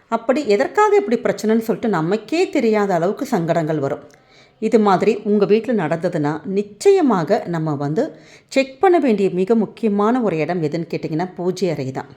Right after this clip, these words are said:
ஏன்னா, ஒரு மனுஷனுடைய வாழ்க்கையில இதய துடிப்புங்கிறது எவ்வளோ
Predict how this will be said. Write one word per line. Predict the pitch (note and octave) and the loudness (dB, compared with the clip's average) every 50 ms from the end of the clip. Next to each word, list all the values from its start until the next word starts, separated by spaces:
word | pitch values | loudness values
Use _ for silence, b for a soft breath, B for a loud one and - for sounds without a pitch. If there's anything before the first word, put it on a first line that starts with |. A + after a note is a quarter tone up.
| _ - | _ -8
ஏன்னா, | E3+ D#3+ D#3+ D3+ D3+ F#3+ B3+ - B B B B B B B B | -6 -4 -2 -2 -2 -4 -6 -10 B B B B B B B B
ஒரு | - A#3 A#3+ A3+ | 4 4 4 6
மனுஷனுடைய | A3 A3+ B3+ C#4+ C#4+ - F#4 F4+ D#4+ E4+ D4+ G#3+ | 4 2 2 2 2 2 2 4 4 2 2 0
வாழ்க்கையில | G3 F3 F3 F#3 F3+ - G#3 G3 | 0 0 -2 -2 -4 -2 -2 0
இதய | G#3+ A3+ F#3+ E3 D#3+ F#3 G#3 A#3 A#3 | 0 0 0 -2 -2 0 0 0 0
துடிப்புங்கிறது | - G3+ F#3 G3 - - B3+ A#3 G#3+ G#3 G3+ A3+ A3 | 0 0 0 0 -2 0 0 0 2 2 2 0 0
எவ்வளோ | F3 E3 D3 - - B3 D#4 F#4+ | -2 -2 -6 -6 -4 0 2 2